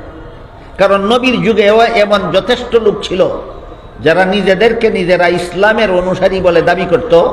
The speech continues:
কিন্তু মুসলমান হওয়ার দাবি করা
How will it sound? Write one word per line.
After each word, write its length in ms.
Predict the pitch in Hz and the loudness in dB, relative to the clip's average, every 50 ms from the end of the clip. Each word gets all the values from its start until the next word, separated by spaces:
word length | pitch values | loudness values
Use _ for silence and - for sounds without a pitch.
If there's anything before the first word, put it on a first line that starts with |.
| - - - - - - - - | -4 -8 -12 -14 -16 -16 -8 -4
কিন্তু 560 | 160 165 160 - 180 170 151 - - - - - - - - - | -4 -4 -2 -2 0 0 0 -2 -4 -6 -10 -14 -16 -16 -10 -8
মুসলমান 540 | 139 175 165 - 208 233 233 233 226 220 202 | -6 -4 -2 2 2 2 4 2 0 0 0
হওয়ার 260 | 180 196 185 185 170 147 - - - - - - - - | 2 2 2 2 2 0 -4 -8 -10 -14 -16 -16 -6 0
দাবি 260 | - 175 180 175 180 180 165 | 0 0 2 0 0 0 2
করা 200 | 165 170 208 | 2 2 2